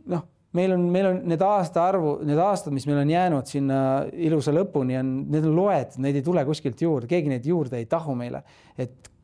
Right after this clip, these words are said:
kas viis aastat kuskil punnitad, sa pead tegelikult natuke ennast ka usaldama. Aga lapsevanem ikka, lapsevanem vaatab ta elu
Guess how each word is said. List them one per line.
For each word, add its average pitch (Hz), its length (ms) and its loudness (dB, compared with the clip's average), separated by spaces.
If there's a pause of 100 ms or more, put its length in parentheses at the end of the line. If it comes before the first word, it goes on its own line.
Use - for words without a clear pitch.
(160)
kas - 400 -4
viis 175 320 0
aastat 156 320 0
kuskil 143 240 -6
punnitad, 139 560 -2 (160)
sa - 80 -20
pead 143 140 -2
tegelikult 170 240 2
natuke 175 340 0
ennast 175 320 0
ka 180 80 0
usaldama. 131 460 -2 (320)
Aga 127 100 -2
lapsevanem 147 600 2
ikka, - 240 -8 (180)
lapsevanem 156 480 2
vaatab 170 320 0
ta 156 80 2
elu 180 140 2